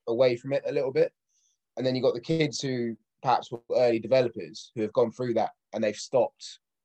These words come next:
They've kind of got over that stage of their life where they just throw themselves into it. Um,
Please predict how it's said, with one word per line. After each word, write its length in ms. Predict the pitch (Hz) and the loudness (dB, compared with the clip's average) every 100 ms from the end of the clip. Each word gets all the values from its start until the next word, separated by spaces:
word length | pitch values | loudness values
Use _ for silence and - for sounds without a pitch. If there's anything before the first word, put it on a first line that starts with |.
| - | -8
They've 120 | 113 | -2
kind 180 | 120 120 | 0 2
of 40 | |
got 140 | 110 120 | 4 4
over 240 | 127 107 | 4 4
that 160 | 117 - | 0 0
stage 240 | 107 101 | -2 -4
of 60 | 98 | -4
their 100 | 98 | -4
life 180 | 95 - | -6 -2
where 120 | 107 | -2
they 80 | 110 | -2
just 220 | 104 - _ _ _ | -4 -12 _ _ _
throw 200 | 139 123 | 4 4
themselves 440 | 110 107 107 101 120 | 2 0 0 0 -4
into 300 | 117 107 90 | -6 -8 -10
it. 140 | - _ _ _ _ _ _ _ _ _ | -12 _ _ _ _ _ _ _ _ _
Um, 420 | 107 110 101 98 | -2 0 0 -4